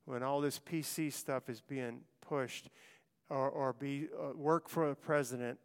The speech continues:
of a university, like his next right-hand man or woman, and they're a believer, and there's, and the,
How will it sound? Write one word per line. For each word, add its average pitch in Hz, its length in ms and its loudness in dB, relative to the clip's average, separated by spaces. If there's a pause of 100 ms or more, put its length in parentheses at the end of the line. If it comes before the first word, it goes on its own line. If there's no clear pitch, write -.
of 131 220 0
a 123 200 0
university, 127 640 -2
like 117 240 -4
his 117 220 -8
next - 360 -6 (160)
right-hand 135 480 -2
man 123 280 -2
or 113 100 -4
woman, 113 440 -6 (800)
and 135 300 -2
they're 135 200 2
a 120 60 -2
believer, 131 600 2
and 120 100 -4
there's, 123 300 -4 (240)
and 139 200 -6
the, 135 160 -4